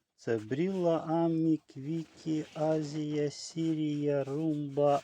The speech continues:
Альба, Полка, Мальвіна. Ось такі сорта, кому потрібні,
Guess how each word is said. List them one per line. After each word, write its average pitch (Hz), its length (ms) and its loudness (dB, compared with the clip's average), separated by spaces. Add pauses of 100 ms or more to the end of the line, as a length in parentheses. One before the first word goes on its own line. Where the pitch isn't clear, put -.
(120)
Альба, 147 720 0 (1160)
Полка, 147 760 4 (200)
Мальвіна. 131 840 0 (960)
Ось 160 240 4
такі 143 300 -2
сорта, 135 460 2
кому 139 340 6
потрібні, 135 720 4